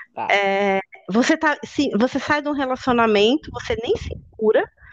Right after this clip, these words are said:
Speaker 2: você nem tá legal, você já se em-, emenda em outro relacionamento, aí se emenda em outro, emenda em outro, emenda em outro, emenda em outro, e quando você vai ver, tá uma confusão a sua cabeça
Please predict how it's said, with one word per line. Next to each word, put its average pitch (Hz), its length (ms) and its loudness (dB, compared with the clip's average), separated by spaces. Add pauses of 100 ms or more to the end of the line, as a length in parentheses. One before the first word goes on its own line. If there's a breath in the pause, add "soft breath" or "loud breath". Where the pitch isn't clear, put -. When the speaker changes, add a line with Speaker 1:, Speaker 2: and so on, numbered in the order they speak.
(220 soft breath)
Speaker 2:
você 220 140 2
nem 247 160 -2
tá 466 140 0
legal, 247 440 2
você 254 200 -6
já 269 120 -6
se - 180 -8
em-, 214 500 0
emenda 220 300 0
em - 20 0
outro 220 160 -6
relacionamento, 190 760 4
aí 190 60 2
se 196 140 0
emenda 175 320 6
em 160 120 4
outro, 185 340 2 (260 loud breath)
emenda 190 400 2
em 165 140 -4
outro, 180 320 -2 (180)
emenda 202 440 2
em 175 120 2
outro, 185 340 2 (140)
emenda 202 420 2
em 175 80 -2
outro, 202 220 -2
e - 20 -10
quando 240 160 0
você - 80 -2
vai 214 100 0
ver, 226 80 0
tá 247 120 -2
uma 226 100 -2
confusão 240 580 2
a 214 40 2
sua - 220 0
cabeça 185 680 0